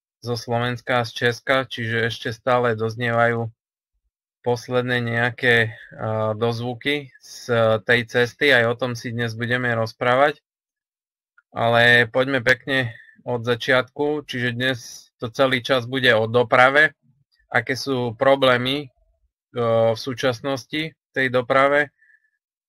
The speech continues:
A potom, eh, prečo vlastne, eh, či sa to niekomu páči alebo nie, ten Skyway, eh,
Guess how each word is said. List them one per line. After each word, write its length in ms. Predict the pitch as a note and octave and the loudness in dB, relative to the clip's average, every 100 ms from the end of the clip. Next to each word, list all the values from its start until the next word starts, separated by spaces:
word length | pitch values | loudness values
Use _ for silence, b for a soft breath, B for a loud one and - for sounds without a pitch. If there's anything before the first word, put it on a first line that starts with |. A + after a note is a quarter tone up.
| _ _ _ _ _ _ | _ _ _ _ _ _
A 80 | A2+ | 0
potom, 320 | C#3+ - C#3+ | 0 2 0
eh, 240 | C#3+ C#3 C#3 | 2 4 4
prečo 320 | D3+ D#3+ E3 D3 | 4 2 2 4
vlastne, 800 | C#3+ C#3 D3+ C#3+ C#3 C3+ C3+ | 4 4 0 4 6 6 4
eh, 520 | A#2 - - - B2 A#2 | -2 -14 -20 -12 -8 -8
či 160 | - C3+ | -8 -6
sa 160 | C#3+ | -4
to 80 | B2 | -2
niekomu 480 | C3 C3 D#3+ D3+ A#2 | -2 -2 -2 -4 2
páči 400 | C#3 C#3+ - C#3+ | 4 4 2 2
alebo 320 | C3 B2+ A#2+ | 4 2 0
nie, 400 | B2+ C3 C3 C3+ - _ | -2 2 2 2 -4 _
ten 320 | B2+ B2 A#2 | -2 0 -4
Skyway, 640 | - C3+ C3 C3 B2+ B2+ | -2 4 6 6 6 6
eh, 80 | A#2+ | 6